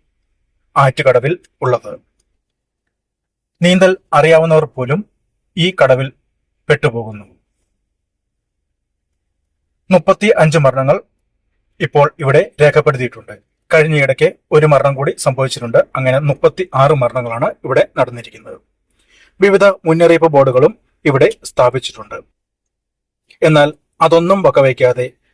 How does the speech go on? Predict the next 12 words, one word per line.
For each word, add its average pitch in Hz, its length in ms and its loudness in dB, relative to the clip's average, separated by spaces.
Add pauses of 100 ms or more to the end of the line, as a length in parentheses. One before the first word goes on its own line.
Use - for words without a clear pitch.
(180)
നിരവധി 175 540 2 (520)
ആളുകൾ 135 360 0 (220)
ഈ 151 80 -2 (100)
തൂക്കുപാലത്തിൽ 131 540 0 (680)
സന്ദർശനത്തിനെത്തി 147 840 -4 (380)
അപകടത്തിൽപ്പെടുന്നു. 135 720 -6 (1600)
ആറ്റിൽ 180 340 0 (160)
വെള്ളം 180 300 2 (220)
കുറവുള്ള 180 520 2
സമയങ്ങളിലും 139 640 -2 (300)
നിരവധി 156 320 4
മരണങ്ങളാണ് 127 580 0